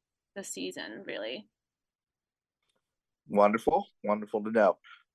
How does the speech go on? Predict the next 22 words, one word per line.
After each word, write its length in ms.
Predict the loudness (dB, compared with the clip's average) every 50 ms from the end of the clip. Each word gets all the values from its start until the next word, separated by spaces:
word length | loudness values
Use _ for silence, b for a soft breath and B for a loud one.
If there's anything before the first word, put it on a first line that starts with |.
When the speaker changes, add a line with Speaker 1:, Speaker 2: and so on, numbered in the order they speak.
| _ 4
Speaker 2:
Uh, 260 | 6 6 8 6 4 2 _ _ _ _ _ _ _ _
what 180 | _ -8 -8 -6
do 60 | -2
you 80 | -2 0
have 200 | 2 2 4 2
on 100 | 0 0
draft? 360 | 0 -4 0 0 0 -2 -2 _ -14 -14 -14 -12 -6 -4
I, 160 | -4 -4 -4 _ -16
you 420 | -14 -10 -6 -6 -4 -6 -6 -10 -16 -20 _ _ b b b b b b _
have 200 | 0 2 2 4
a 60 | 4
lo-, 240 | 2 2 2 0 0 2
a 160 | 0 0 0
decent 460 | 0 -2 -6 -6 -6 -6 -10 -18 -16 -4
selection 440 | -2 2 2 2 0 0 -4 -2 -2
of 140 | -2 -2 -2
beers 280 | 0 0 0 0 2
on 140 | 0 0 0
draft, 400 | 2 2 2 4 4 2 0 _
so 200 | -2 -2 -2 -2 _ B B B B _ -2
anything, 580 | 0 0 0 0 2 4 4 4 4 4 2
uh, 340 | 4 4 6 4 4 2 -2